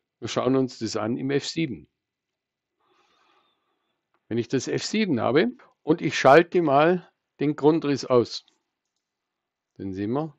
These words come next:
diese Autos sind weg. Dieses Auto, das ist noch da. Ich schalte den Grundriss wieder ein, dann sehen wir, die Autos sind da.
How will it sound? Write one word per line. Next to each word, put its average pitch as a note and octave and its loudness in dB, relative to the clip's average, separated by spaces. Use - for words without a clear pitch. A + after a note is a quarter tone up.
diese G2+ -12
Autos A2+ -6
sind A2 -10
weg. - -18
Dieses A2+ -8
Auto, - -6
das G2 -14
ist A2 -10
noch B2+ -10
da. D2+ -16
Ich A#2 -10
schalte D#3+ 6
den C3 0
Grundriss D3 0
wieder A2 -2
ein, F3 -2
dann B2+ 0
sehen A2 -2
wir, B2+ -2
die A#2+ -12
Autos G2+ -10
sind G2+ -14
da. - -20